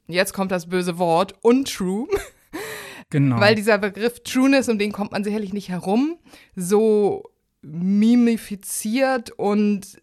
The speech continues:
Speaker 2: Ironisch auch.
Speaker 1: ironisch und zum Witz geworden, der einfach jetzt schon geworden ist. Es ist ja irgendwie so ein Ding, was immer noch mitschwingt, auch wenn es vielleicht seine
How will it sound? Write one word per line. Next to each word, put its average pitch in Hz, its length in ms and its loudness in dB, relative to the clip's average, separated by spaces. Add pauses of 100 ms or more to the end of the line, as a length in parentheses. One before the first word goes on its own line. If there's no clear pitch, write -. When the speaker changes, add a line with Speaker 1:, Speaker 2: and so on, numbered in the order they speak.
(180)
Speaker 2:
Ironisch 135 640 0
auch. - 40 -8
Speaker 1:
ironisch 233 600 0
und 220 80 -8
zum 190 100 -10
Witz 233 180 -4
geworden, 190 380 0
der 190 120 0
einfach 185 220 -6
jetzt 190 180 -10
schon 180 160 -6
geworden 180 360 -2
ist. - 220 -4
Es 190 120 -10
ist - 200 -8
ja 202 160 -4
irgendwie 190 540 -2 (380)
so - 120 -8
ein 185 100 -2
Ding, 202 160 0
was 196 140 -4
immer 190 120 -4
noch 175 140 -6
mitschwingt, 165 760 -6
auch 156 100 -12
wenn 165 80 -6
es 160 80 -12
vielleicht 160 160 -8
seine 156 280 -6